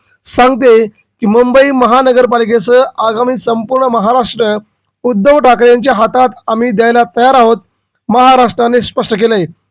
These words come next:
आपल्याला काय वाटतं मित्रांनो? ही गर्दी पाहून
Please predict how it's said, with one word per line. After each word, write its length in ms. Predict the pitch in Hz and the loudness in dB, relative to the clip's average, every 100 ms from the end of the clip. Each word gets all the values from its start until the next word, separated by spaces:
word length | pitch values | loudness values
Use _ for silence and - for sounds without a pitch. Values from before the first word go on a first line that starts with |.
| _ _ - | _ _ -8
आपल्याला 340 | 220 233 240 | -4 0 0
काय 260 | 240 233 254 | 2 2 2
वाटतं 220 | 262 262 | 2 0
मित्रांनो? 500 | 254 269 269 277 254 _ _ _ _ - | 0 2 2 0 -2 _ _ _ _ -6
ही 140 | 240 | -4
गर्दी 380 | 220 160 247 269 | -2 2 2 2
पाहून 340 | 277 269 233 | 2 4 2